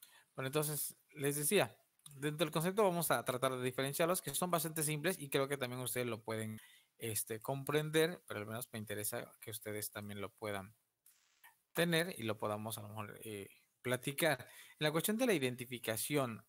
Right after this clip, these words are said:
dentro del ejemplo, dice que la identificación, bueno, lo, prácticamente lo podemos contemplar y si lo vemos en la cuestión de un lenguaje de programación o cuando ustedes están escribiendo código, generalmente utilizan identificadores. Entonces,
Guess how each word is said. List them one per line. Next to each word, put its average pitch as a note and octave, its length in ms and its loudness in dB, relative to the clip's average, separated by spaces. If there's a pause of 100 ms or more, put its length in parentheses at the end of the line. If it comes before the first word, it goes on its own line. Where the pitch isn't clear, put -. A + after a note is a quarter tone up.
(140)
dentro C#3 280 0
del C3+ 100 2
ejemplo, D3 460 0
dice B2 180 0
que A3+ 140 4
la A3+ 60 4
identificación, D3+ 920 0 (300)
bueno, C#3 240 2 (160)
lo, C3 200 -4
prácticamente E3 520 2
lo C3 140 4
podemos B2+ 400 2 (320)
contemplar A#2 680 2
y C#3 60 -4
si - 220 -2
lo B2 160 4
vemos C#3+ 220 2
en C#3+ 60 0
la A#2+ 60 -2
cuestión B2 300 -4
de A#2+ 80 -4
un B2 100 -2
lenguaje A#2 460 2
de A2+ 100 2
programación A2+ 880 0
o A#2 220 2
cuando A2+ 160 0
ustedes C3 220 0
están B2+ 180 0
escribiendo B2+ 400 -2
código, C#3 480 4 (240)
generalmente E3 560 2
utilizan B2 480 -2
identificadores. C#3+ 1120 2
Entonces, - 480 -6